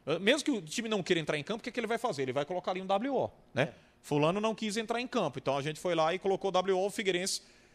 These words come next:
Speaker 1: certamente estaria vitorioso com uns três a zero no placar pelo W O. Qual é a tua percepção sobre isso,
Speaker 2: Eu
Speaker 1: Marcos?
Speaker 2: acho que,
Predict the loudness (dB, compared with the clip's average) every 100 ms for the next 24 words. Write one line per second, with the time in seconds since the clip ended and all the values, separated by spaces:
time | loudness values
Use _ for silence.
0 | -6 2 4 2 -2 -4 2 2 4 2
1 | 0 0 0 2 0 -2 -8 -8 -6 -2
2 | 0 0 0 -2 -4 -2 -2 2 -2 -2
3 | 0 2 4 4 4 4 2 0 -6 -20
4 | _ _ _ 2 4 4 4 6 6 2
5 | -2 -12 0 0 2 0 -4 0 0 0
6 | 2 4 4 2 0